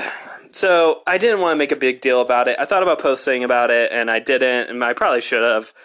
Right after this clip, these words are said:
Whatever, that's on me. Anchors the distribution for me, puts it out on a diff-, bunch of different places. And for a period of time, My Seminary Life was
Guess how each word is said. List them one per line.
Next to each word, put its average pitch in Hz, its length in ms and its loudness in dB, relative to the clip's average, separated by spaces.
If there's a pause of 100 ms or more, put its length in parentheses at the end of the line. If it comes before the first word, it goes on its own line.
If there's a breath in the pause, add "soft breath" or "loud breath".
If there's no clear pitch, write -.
(140 loud breath)
Whatever, 123 400 0
that's 113 220 -2
on 104 120 -6
me. 98 200 -12 (1080 loud breath)
Anchors 254 720 0
the 147 160 -4
distribution 120 840 -6
for 110 320 -2
me, - 340 -18
puts 147 220 -4
it 123 80 -2
out 104 320 -4
on 110 80 -10
a 101 80 -8
diff-, 98 220 -16 (100)
bunch 123 180 -4
of 117 60 -12
different 117 240 -10
places. 104 420 -8 (380 loud breath)
And 156 240 -2
for 277 180 2
a 240 60 0
period 208 300 0
of 151 80 -4
time, 135 460 -4 (240)
My 156 180 -2
Seminary 160 400 0
Life 127 340 2
was 139 540 2